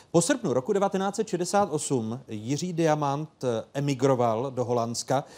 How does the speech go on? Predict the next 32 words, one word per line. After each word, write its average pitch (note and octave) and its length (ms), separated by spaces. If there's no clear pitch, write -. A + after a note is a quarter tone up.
kde C#3 140
se F#3 140
stal D3+ 440
uznávaným C3+ 760
psychologem. A2+ 680
Kde B2 340
hledal E3 460
v F#2 60
jednotlivých G#3 600
etapách E3+ 440
svého D#3 360
života D3 460
optimismus C#3+ 680
a D3 80
co - 260
ho B2+ 220
drželo D3 420
při D3 180
životě? A#2+ 460
I C3+ 120
o E3 100
tom G#3 220
jsem G3 240
s - 140
ním E3+ 400
hledal C#3 600
odpovědi B2 640
na A#2+ 120
tyto F3 300
otázky C#3 600
tady D3+ 380
také A#2+ 520